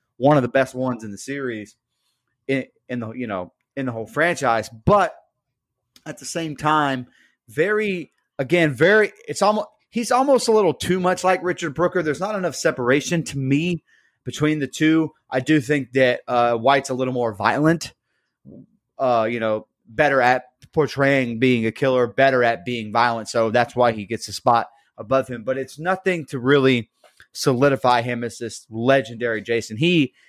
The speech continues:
he is someone who benefits from being in a, a Friday the Thirteenth movie that's shot well, that's made well, that's got a good script,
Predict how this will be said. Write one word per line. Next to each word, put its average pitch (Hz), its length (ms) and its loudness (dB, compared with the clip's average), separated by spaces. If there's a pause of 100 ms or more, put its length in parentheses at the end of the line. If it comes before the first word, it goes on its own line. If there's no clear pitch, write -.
(100)
he 233 220 2
is 202 200 4
someone 165 280 0
who 143 120 0
benefits 143 520 0
from 131 160 -6
being 131 260 0
in 123 120 0
a, 101 260 0 (540)
a - 80 -4
Friday 151 280 2
the 107 60 -6
Thirteenth 143 380 -4
movie 123 200 -6
that's 110 220 -6
shot 156 340 0
well, 143 240 2
that's 123 240 -2
made 147 300 -2
well, 139 260 0
that's 123 200 -6
got 123 200 4
a 117 40 0
good 104 200 -6
script, - 500 -8